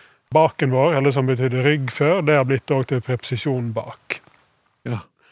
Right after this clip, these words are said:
Speaker 1: Og dette substantivet mot, det betyr rett og slett møte. Så før da ville ikke han si at, eh, jeg gikk mot han, men du ville si jeg gikk imot med han, sant?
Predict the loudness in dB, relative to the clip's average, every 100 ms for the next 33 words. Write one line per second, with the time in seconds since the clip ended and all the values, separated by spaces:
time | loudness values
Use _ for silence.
0 | _ _ 2 2 4 2 2 -2 -6 0
1 | 2 4 2 2 0 -2 -12 -16 -16 _
2 | _ 0 2 2 2 4 2 0 -2 0
3 | 0 -2 -6 -6 -8 _ _ _ _ _
4 | _ _ _ _ _ -6 0 4 4 4
5 | 2 0 0 2 4 4 0 -2 -2 0
6 | 0 0 -2 -8 -16 -20 _ _ -2 -2
7 | -2 -2 -2 -2 -2 0 0 -2 0 0
8 | -2 0 -2 0 0 0 -2 -4 -8 0
9 | 0 2 -2 -6 -6 -4 -2 -4 -6 -8
10 | -14 -20 _ -20